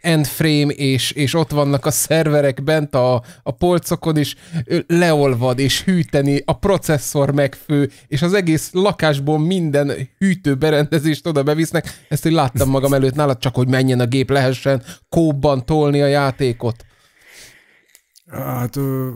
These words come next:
Speaker 2: a gép sem hűti a lakást, az biztos.
Speaker 1: Ah.
Speaker 2: Öh.
Speaker 1: Krisztián, fejleményem van! Fejleményem
Speaker 2: Na, mi van,
Speaker 1: van!
Speaker 2: Charlie?
Speaker 1: Ö,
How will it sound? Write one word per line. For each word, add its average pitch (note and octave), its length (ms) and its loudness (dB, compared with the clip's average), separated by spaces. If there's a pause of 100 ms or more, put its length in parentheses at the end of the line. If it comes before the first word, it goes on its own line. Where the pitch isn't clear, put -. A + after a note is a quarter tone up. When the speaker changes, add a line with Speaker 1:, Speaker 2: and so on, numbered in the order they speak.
(140)
Speaker 2:
a B2+ 100 -4
gép A2 320 0
sem F#2+ 260 -4
hűti F#2 640 -2
a F#2+ 100 -6
lakást, F#2 540 -8
az G2 140 -8
biztos. - 600 -14
Speaker 1:
Ah. B2+ 180 -4 (1500)
Speaker 2:
Öh. F#2 120 -4 (320)
Speaker 1:
Krisztián, A3 460 0
fejleményem A#3 680 0
van! A#3+ 280 0 (480)
Fejleményem D#4 520 2
Speaker 2:
Na, D4 40 2
mi C#4+ 100 4
van, C#4 160 0
Speaker 1:
van! C#4 120 -6
Speaker 2:
Charlie? F2+ 280 -8 (760)
Speaker 1:
Ö, F3+ 280 0